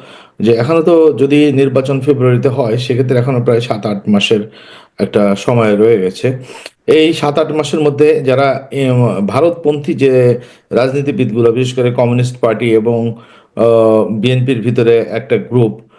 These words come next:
আহ, যেটা স্পষ্টত সবাই, আহ, এখন বুঝতে পারছে যে কারা ভারতপন্থী এবং, আহ, কারা ভারত বিরোধী এবং বাংলাদেশপন্থী। So,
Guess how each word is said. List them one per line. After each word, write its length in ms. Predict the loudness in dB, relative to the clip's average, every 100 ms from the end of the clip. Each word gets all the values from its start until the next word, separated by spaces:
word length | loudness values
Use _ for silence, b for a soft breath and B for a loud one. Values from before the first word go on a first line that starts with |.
| b -4
আহ, 140 | -2
যেটা 240 | 0 2 0
স্পষ্টত 600 | 0 -2 -2 -4 -4 -4
সবাই, 420 | -2 0 0 0
আহ, 1000 | -2 -2 -2 0 0 0 0 -2 -2 -4
এখন 380 | -2 0 0
বুঝতে 240 | 0 0 0
পারছে 320 | -2 -2 0
যে 120 | 0
কারা 200 | 0 0
ভারতপন্থী 640 | 0 -2 -4 -2 -4 0 0
এবং, 280 | 2 0 -4 B B B B
আহ, 160 | -2 0
কারা 320 | 0 2 0
ভারত 380 | -2 -2 -2 -4
বিরোধী 440 | -2 0 0 -6 -12 b b b b -4
এবং 440 | 0 2 2 2
বাংলাদেশপন্থী। 920 | 0 2 2 0 0 -2 -2 -4 -10 -12 B B B -6 2
So, 360 | 4 4 2